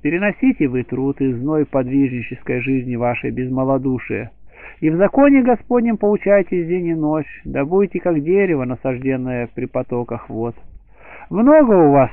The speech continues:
трудов, но даров Божьих больше, много потов, но стяжание вечно. Зная, что подвязаетесь, всячески нудите себя,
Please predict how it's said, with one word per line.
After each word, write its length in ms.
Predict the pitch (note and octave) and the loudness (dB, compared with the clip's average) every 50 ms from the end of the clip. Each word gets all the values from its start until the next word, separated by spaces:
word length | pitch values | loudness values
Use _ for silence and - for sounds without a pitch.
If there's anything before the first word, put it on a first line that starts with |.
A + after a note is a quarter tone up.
| - - | -2 -6
трудов, 420 | C#3 C3 B2 A#2 A#2 A2 A2 G#2+ - - - - - _ - - | -4 -4 -2 0 0 -2 -2 -4 -6 -14 -20 -20 -20 _ -16 -8
но 160 | B2 B2+ C#3+ | -6 -2 0
даров 360 | D#3 E3+ G3 A#3+ C#4 C#4+ B3 | 2 4 4 6 6 4 4
Божьих 400 | G#3 A#3 B3+ A#3+ A#3 B3+ B3 A3 | 4 4 2 4 4 2 0 0
больше, 400 | F#3+ F#3 G3 G#3 G#3 - - G#3 | 0 2 2 2 2 0 -4 -6
много 380 | F3 E3 F3 G#3+ A#3+ A#3+ A3+ A#3 | -4 -2 2 2 2 4 2 2
потов, 480 | - - A3 G3+ - - G3 G3 F#3+ - - - - - | 2 2 0 2 2 2 2 2 2 2 0 0 0 -2
но 100 | A#2 B2 | -6 -10
стяжание 640 | - - - C3+ C3+ D#3+ F3+ F#3+ G3 F#3+ F#3 F#3 E3+ | -8 -6 -4 -2 2 2 2 2 2 0 -2 -2 -2
вечно. 560 | D#3+ D#3+ D#3+ D3+ - - - - C#3+ D3 C#3 - - - - - - - - - - - _ _ _ _ - - - - - - - - - - - | 0 -2 -2 -2 -4 -8 -10 -10 -8 -8 -10 -12 -18 -20 -20 -20 -20 -20 -20 -20 -20 -20 _ _ _ _ -20 -20 -20 -20 -20 -20 -20 -20 -20 -14 -10
Зная, 440 | A#2+ A2 G#2 A#2+ C3 C#3+ D#3+ D#3+ D3 | -8 -6 -4 -2 0 0 0 0 0
что 140 | - D#3 | -4 -8
подвязаетесь, 760 | C3+ - C#3 B2+ B2+ C3 A#2 B2 C3+ D3 D3 C#3+ - C#3 C3 - | -6 -6 -4 -2 -2 -2 2 2 4 4 4 2 0 -4 -8 -8
всячески 520 | - - C3 C3+ C3+ - C3+ - - - C3+ | -4 -2 -2 -2 -2 -4 -8 -14 -10 -10 -8
нудите 500 | C3+ A#2+ C#3 D#3+ E3 D#3 D3+ - D3 C3+ - | -4 -4 -2 -2 -2 -4 -4 -4 -4 -6 -6
себя, 400 | - B2 B2 C3+ C#3 C#3 C3 | -6 -4 0 0 2 2 0